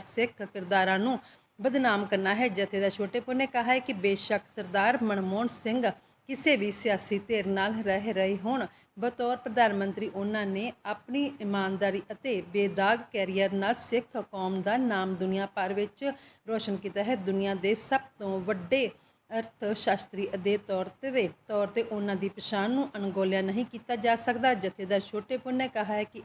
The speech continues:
ਅੱਜ ਦੇ ਤਕਨੀਕੀ ਯੁੱਗ ਵਿੱਚ, ਵਿੱਚ ਸਿੱਖ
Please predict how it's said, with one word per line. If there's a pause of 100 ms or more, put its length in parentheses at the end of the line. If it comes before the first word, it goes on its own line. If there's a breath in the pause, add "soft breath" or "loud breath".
(120)
ਅੱਜ
ਦੇ
ਤਕਨੀਕੀ
ਯੁੱਗ
ਵਿੱਚ, (420 loud breath)
ਵਿੱਚ (140)
ਸਿੱਖ